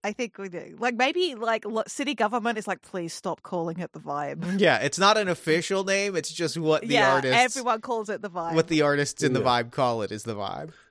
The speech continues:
Speaker 3: Yeah. Listen, we, somebody gave us a lot of money to name this district after their family, and you keep calling it the vibe.
Speaker 2: Yes.
Speaker 3: <laughs> And we're afraid they'll take their money back.
Speaker 1: <laughs>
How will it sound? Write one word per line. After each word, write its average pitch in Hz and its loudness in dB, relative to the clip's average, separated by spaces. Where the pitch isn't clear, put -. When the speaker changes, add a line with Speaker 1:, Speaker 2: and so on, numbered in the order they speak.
Speaker 3:
Yeah. 120 0
Listen, 143 2
we, 147 2
somebody 226 4
gave 185 2
us 175 -2
a 160 0
lot 143 6
of 139 -2
money 123 -2
to 131 -2
name 127 0
this 120 0
district 117 -2
after 110 0
their 98 -2
family, 98 -4
and 117 0
you 151 4
keep 190 4
calling 135 4
it - -2
the 107 -2
vibe. 98 -6
Speaker 2:
Yes. 135 2
Speaker 3:
<laughs> 240 -10
And 127 0
we're 220 6
afraid 180 4
they'll 135 0
take 165 -4
their 127 0
money 131 0
back. 92 -16
Speaker 1:
<laughs> - -14